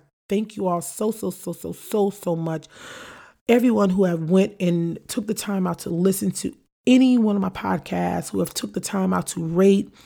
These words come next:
comment, subscribe, thank you so much. You all know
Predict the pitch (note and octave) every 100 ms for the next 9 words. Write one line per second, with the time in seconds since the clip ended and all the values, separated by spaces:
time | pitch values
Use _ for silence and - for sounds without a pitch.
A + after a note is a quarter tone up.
0 | _ _ - G#3 G3+ G3 G3 - - F#3
1 | - G3 F3+ F#3 F#3 F3+ - - - -
2 | A3 G#3+ F#3+ - F#3 F3+ E3+ E3 D#3+ -
3 | - - - _ _ _ _ - G3 A3+
4 | G#3 A3 G3+ F#3 E3+ E3+